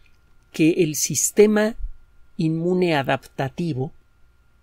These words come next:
primero que el sistema inmune tiene dos, ah, dos ramas diferentes. Es como un ejército que tiene su fuerza aérea y tiene a su infantería de marina,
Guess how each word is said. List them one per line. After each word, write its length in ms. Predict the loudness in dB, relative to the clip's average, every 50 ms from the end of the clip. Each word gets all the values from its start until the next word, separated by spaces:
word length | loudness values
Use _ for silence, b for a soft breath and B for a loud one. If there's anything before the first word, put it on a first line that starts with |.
| _ _ _ _ _ _ _ _ _ _ _ _ _ -16 -6 0
primero 280 | 0 2 2 2 0
que 100 | 0 -2
el 60 | -2
sistema 420 | -2 -2 -4 0 0 2 2 2 2
inmune 400 | 0 0 0 2 2 2 0 b b b b b b b _
tiene 380 | 0 2 2 4 4 2 0 -2 -6 _ _ _ _ _
dos, 560 | -10 -4 4 4 6 6 4 0 -2 -2 0
ah, 260 | 0 0 0 -2 -6 -14 _ _ _ _ _ -20 -20 _ _ _ _
dos 400 | -16 -14 -2 2 2 2 2 2
ramas 320 | 0 0 2 2 0 -2
diferentes. 540 | -4 -4 -4 -4 -2 -2 -4 -6 -4 -2 -2
Es 120 | -2 -2
como 200 | -2 -2 -2 -2
un 80 | -2 -2
ejército 580 | -2 -2 -2 -2 -2 0 -4 -4 -4 -6 -6
que 120 | -6 -6 -8
tiene 260 | -6 -6 -6 -6 -6
su 100 | -8 -10
fuerza 360 | -6 -4 -4 -2 -2 -2 0
aérea 340 | 2 2 4 4 2 0 0
y 80 | 0 -4
tiene 560 | -6 -6 -4 -4 -2 -4 -4 -6 -8 -12 -12 -12
a 100 | -12 -12
su 180 | -12 -10 -10
infantería 560 | -12 -10 -12 -12 -14 -10 -10 -8 -8 -8 -10
de 60 | -10 -12
marina, 420 | -14 -18 -20 -20 -20 -20 -20 -20